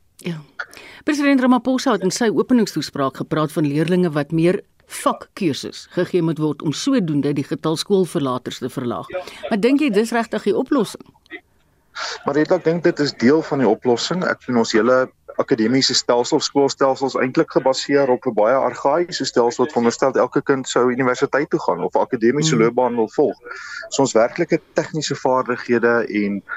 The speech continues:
Speaker 2: en lewensvaardighede of laat ek iemand regtig leer bou en, en, en swys en ander vaardighede word eintlik heeltemal agterweë gelaat. So ek dink dis 'n belangrike ontwikkeling om in die behoefte van ons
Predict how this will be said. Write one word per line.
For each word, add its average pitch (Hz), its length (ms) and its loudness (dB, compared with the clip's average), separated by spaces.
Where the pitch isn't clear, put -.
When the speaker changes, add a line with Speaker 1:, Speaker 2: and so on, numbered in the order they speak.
Speaker 2:
en 98 420 2
lewensvaardighede 127 1000 0
of 104 160 0
laat 107 160 0
ek - 80 -12
iemand 123 200 0
regtig 113 320 0
leer 113 260 2
bou 110 260 2
en, 101 240 -8
en, 110 220 -2
en 113 140 2
swys 113 500 0
en 110 200 0
ander 175 220 -2
vaardighede 113 540 0
word 110 180 2
eintlik 139 240 0
heeltemal 123 300 2
agterweë 139 420 0
gelaat. 87 360 0
So - 120 2
ek 160 80 -6
dink 202 140 2
dis 208 140 2
'n 214 80 2
belangrike 180 840 -2
ontwikkeling 135 640 0
om 123 160 0
in 127 40 0
die 123 120 2
behoefte 117 380 2
van 180 160 -4
ons 165 160 -4